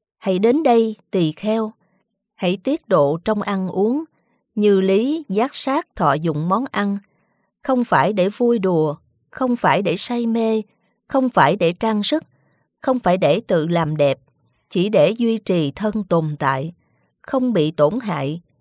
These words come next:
để tư trợ phạm hạnh, nghĩ rằng, 'Như vậy, ta diệt trừ các cảm thọ cũ đói, và không phát sinh các cảm thọ mới, quá no, khỏe mạnh,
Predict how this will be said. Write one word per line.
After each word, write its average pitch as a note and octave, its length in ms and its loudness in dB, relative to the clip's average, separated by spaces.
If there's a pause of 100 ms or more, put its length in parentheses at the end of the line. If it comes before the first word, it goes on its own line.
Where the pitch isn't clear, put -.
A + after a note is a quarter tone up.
(240)
để F3 400 2
tư A3 280 4
trợ C#3 240 2
phạm D#3 320 -2
hạnh, D#3+ 360 -6 (320)
nghĩ E3+ 260 -2
rằng, F3 340 -2 (840)
'Như G#3+ 240 2
vậy, D3+ 400 -2 (280)
ta A3 240 0
diệt D#3+ 140 -2 (120)
trừ D#3+ 360 0
các - 280 -6
cảm D#3+ 280 -2
thọ C3 300 0
cũ D3+ 360 -4 (120)
đói, A3 380 -4 (560)
và D#3 440 0
không A3+ 240 -6
phát C#4 200 -4
sinh A3 400 -2
các - 320 -8
cảm E3+ 240 -2
thọ C#3+ 240 0
mới, G#3 460 0 (240)
quá F#3+ 260 0
no, G3 380 -2 (440)
khỏe E3 280 0
mạnh, D#3+ 360 -2